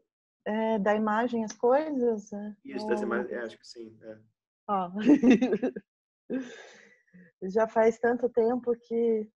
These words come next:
Speaker 1: então, essa, essa é a primeira, e ela é resultado de, é, de tá ali com, de tá ali com esse grupo.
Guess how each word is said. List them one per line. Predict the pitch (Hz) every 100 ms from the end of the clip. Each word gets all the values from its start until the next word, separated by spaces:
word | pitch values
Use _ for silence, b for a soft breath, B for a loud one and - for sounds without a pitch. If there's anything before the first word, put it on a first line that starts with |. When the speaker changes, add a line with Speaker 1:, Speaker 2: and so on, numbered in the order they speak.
| _ _ _ _ _ _ _ _ _ _ _ _ _ _ _
Speaker 1:
então, | 202 202
essa, | 202 208 233 247
essa | - 214 240
é | 254
a |
primeira, | 254 302 269 226 196
e | 196
ela | 196 208
é | 220
resultado | 220 240 240 240 226 214 220 226
de, | 226 233 214
é, | 202 196 190
de | 185
tá | 233 233 220
ali | 262 233 247
com, | 254 262 247 247 240 214 196
de | -
tá | 214
ali | 220 226
com | 254 247
esse | 254 254
grupo. | 262 233 208 - 190